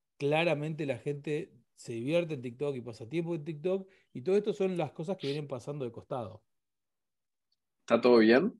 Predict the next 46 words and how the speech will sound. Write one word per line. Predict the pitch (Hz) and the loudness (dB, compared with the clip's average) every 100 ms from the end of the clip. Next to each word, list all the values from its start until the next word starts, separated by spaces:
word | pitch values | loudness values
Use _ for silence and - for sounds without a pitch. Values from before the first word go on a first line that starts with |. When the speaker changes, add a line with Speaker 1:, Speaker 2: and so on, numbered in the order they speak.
| - | -2
Speaker 2:
te | 101 | 4
tomo, | 110 123 143 185 | 6 6 6 2
si | 107 | 2
quieres, | 104 110 110 | 4 4 6
todo | 117 | 8
el | 113 | 8
concepto | 110 104 104 104 113 | 6 0 -4 2 4
de, | 107 98 87 | 6 4 2
de | 107 101 | 0 2
la | 95 | 4
geopolítica. | 113 101 104 113 123 143 165 - - _ _ _ _ - | 6 6 6 4 4 6 6 4 -2 _ _ _ _ 8
Dato | 127 131 | 8 10
de | 117 | 8
color, | 120 117 131 175 175 - | 10 8 8 8 0 -10
eh, | 107 101 92 90 87 | -6 -4 -4 -6 2
cuando | 110 98 98 | 4 6 6
con-, | 98 101 | 6 6
comenté | 101 101 107 135 | 4 4 6 8
que | 131 | 12
había | 123 | 12
dicho | 127 123 123 | 12 10 2
este | 113 117 | 2 2
programa | 113 123 123 | 2 2 0
ejecutivo | - 101 107 127 123 | -4 -2 2 6 6
en | |
Stanford, | 107 127 127 - 143 - 110 | 6 4 4 4 4 4 2
el | 104 104 _ _ _ - | 2 0 _ _ _ -4
noventa | 110 120 123 147 180 151 110 | 2 6 8 6 6 6 6
por | 104 | 2
ciento | 104 131 147 127 113 110 | 4 2 4 2 2 0
de | 110 | 0
las | 107 101 - | 0 0 0
personas | 110 110 131 127 | -2 0 2 2
que | - | 2
te | 95 101 | 2 2
cruzabas | 101 98 127 107 | 2 6 8 8
de | 90 143 | 8 10
grado | 143 143 127 110 110 | 12 12 10 8 -2
y | 127 123 | -6 -2
posgrado | 131 120 123 127 104 | 2 4 6 6 4
que | - | -2
no | 107 | -6
estaban | 127 131 | -4 -4
en | 110 | -6
el | 104 | -2
programa | 107 113 165 185 | 4 6 8 6